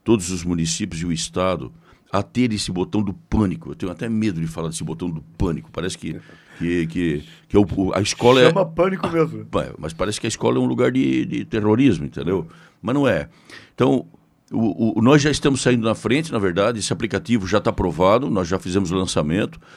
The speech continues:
Speaker 1: agora nós estamos na fase de cadastramento, né? E nós estamos saindo na frente. Não existe nenhum município de Tubarão pra cá que tenha esse aplicativo. Então, lá no futsal, olha bem, porque a gente fica pa-, pensando em escola, né?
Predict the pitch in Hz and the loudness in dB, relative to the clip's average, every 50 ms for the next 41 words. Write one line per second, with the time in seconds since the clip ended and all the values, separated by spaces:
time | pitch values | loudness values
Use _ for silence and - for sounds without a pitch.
0 | - _ _ - 90 95 117 113 110 107 104 - 113 110 107 101 101 - 107 104 | -20 _ _ -4 2 4 4 6 6 4 2 2 2 2 2 2 2 2 0 0
1 | 85 92 - - 120 131 127 123 110 - - 101 87 85 92 120 143 143 - - | 0 -2 -2 0 0 2 2 2 2 2 0 2 2 4 2 2 2 0 -4 -10
2 | - - - _ _ _ _ - 101 131 151 160 - - - - - 98 113 131 | -20 -20 -20 _ _ _ _ 0 2 2 2 0 -4 -16 -20 -12 -4 0 2 2
3 | 131 120 110 - - 139 123 - 139 131 131 131 139 139 - - 127 139 135 98 | 2 2 2 0 0 0 0 0 2 2 2 2 0 -2 -2 0 2 2 2 2
4 | 107 113 131 143 139 117 104 139 143 - - 131 127 131 143 170 185 175 - - | 4 4 6 6 6 4 4 2 0 0 2 2 4 4 4 2 0 -2 -6 -6
5 | - - 160 175 175 160 143 139 135 123 - - 101 104 92 95 104 - - 113 | -2 2 4 4 4 6 4 4 4 2 0 0 0 0 0 -2 -4 -4 -2 2
6 | 110 107 107 117 131 - 123 110 - - 98 101 104 - - - - - 95 90 | 4 4 4 4 2 2 0 0 0 2 2 2 0 0 -6 -12 -4 -2 0 0
7 | 92 101 107 110 113 - - 104 98 - - 90 120 113 - 104 - 120 113 98 | 2 2 2 0 0 0 2 2 2 2 0 -6 -6 -4 -4 -4 0 2 0 2
8 | 82 78 82 - - - - _ _ _ _ _ _ _ _ _ _ _ _ _ | 0 -2 -6 -8 -14 -20 -20 _ _ _ _ _ _ _ _ _ _ _ _ _
9 | - - - 107 101 90 80 80 - _ - _ _ _ _ _ _ _ _ _ | -10 -2 2 4 4 4 2 -2 -8 _ -20 _ _ _ _ _ _ _ _ _
10 | _ _ _ - 90 98 117 143 175 180 165 165 - - - - - 123 104 101 | _ _ _ -6 -2 0 2 2 2 2 0 -4 -6 -4 -2 0 4 4 4 4
11 | 98 110 110 - _ _ _ _ _ _ _ _ - - 101 107 110 98 80 71 | 4 2 -2 -6 _ _ _ _ _ _ _ _ -4 -4 -2 2 2 2 0 0
12 | - - - _ _ _ _ _ _ _ - - 104 101 123 123 - - - 123 | -6 -10 -20 _ _ _ _ _ _ _ -6 -4 -2 -2 -2 -4 -4 -4 -4 -2
13 | - - 113 - - 127 117 - - 139 143 143 139 - - - - 135 143 117 | 2 2 0 2 4 2 2 2 4 4 4 4 4 2 0 -2 2 4 6 6
14 | 87 78 71 73 98 120 123 | 6 4 0 -2 -2 -4 -6